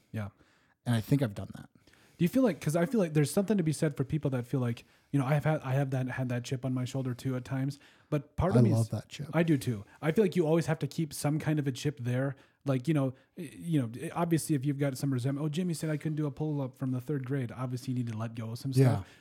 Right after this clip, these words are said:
Speaker 1: I feel like you have to have a balance. On, on one hand, you need to have that chip a little bit, but on the some end, like, on the same
Speaker 2: I hold
Speaker 1: end
Speaker 2: a chip from high school.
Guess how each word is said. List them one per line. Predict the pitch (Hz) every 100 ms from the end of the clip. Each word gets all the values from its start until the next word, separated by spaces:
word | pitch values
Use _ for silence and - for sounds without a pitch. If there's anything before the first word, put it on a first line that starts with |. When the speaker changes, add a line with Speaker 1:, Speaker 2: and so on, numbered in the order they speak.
| -
Speaker 1:
I | 151
feel | 254
like | 247 -
you | 160
have | 160
to |
have | 156
a | 135
balance. | 120 127 143 139
On, | 120 135
on | 131
one | 139 170
hand, | 131 147
you | 135
need | 147 139
to |
have | 131 135
that | 135 123
chip | 147 139
a |
little | 151 151
bit, | 160 165 - -
but | 156
on | 156
the | 143
some | 127 180 185
end, | 143 143 139
like, | 139
on | 139
the | 135
same | -
Speaker 2:
I | 151
hold | 202 151
Speaker 1:
end |
Speaker 2:
a | -
chip | 139
from | 120 110
high | 123
school. | - 117